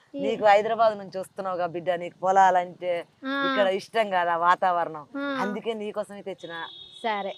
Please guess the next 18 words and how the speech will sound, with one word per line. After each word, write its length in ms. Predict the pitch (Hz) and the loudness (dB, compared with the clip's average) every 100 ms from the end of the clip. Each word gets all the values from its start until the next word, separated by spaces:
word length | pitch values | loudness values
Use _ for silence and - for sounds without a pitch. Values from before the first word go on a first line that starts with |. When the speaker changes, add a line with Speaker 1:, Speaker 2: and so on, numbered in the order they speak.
| - | -10
Speaker 2:
ఆ, 360 | 170 175 175 165 | -8 -8 -8 -10
మరి. 300 | 165 165 175 | -8 -6 -8
Speaker 1:
సరే, 380 | 175 - 254 247 | -12 -4 -2 0
మనం 260 | 254 262 | 0 0
ఇద్దరం 280 | 262 240 277 | 0 0 0
ఈయనే 280 | 262 254 254 | 0 -2 -2
తిందాం. 300 | 240 220 196 | -4 -8 -6
Speaker 2:
ఈయనే 280 | 208 233 247 | -4 0 0
తిందాం, 380 | 220 196 180 160 _ - | -2 -2 -2 -4 _ -18
ఇప్పుడే 360 | 175 - 220 226 | -16 -6 -2 -2
తిందాం. 440 | 214 202 180 165 - _ - - _ _ _ _ - | -4 -2 -2 -2 -10 _ -20 -20 _ _ _ _ -4
పసుపు 320 | 180 196 - | -4 -4 -2
వేసిన, 380 | 208 190 - 165 - - - - - - 220 - - - - - _ _ _ _ _ _ _ | -2 -2 -4 -6 -8 -20 -20 -20 -20 -20 -14 -12 -12 -16 -18 -20 _ _ _ _ _ _ _
ఉప్పు 260 | 180 - - | -14 -8 0
వేసిన 300 | 208 185 185 | 0 0 -4
బిడ్డ, 220 | 180 185 | -4 2
పసుపు 380 | 220 202 185 - | 4 4 2 -4
వేసిన. 520 | 190 170 175 214 254 | -4 -2 -4 -2 -4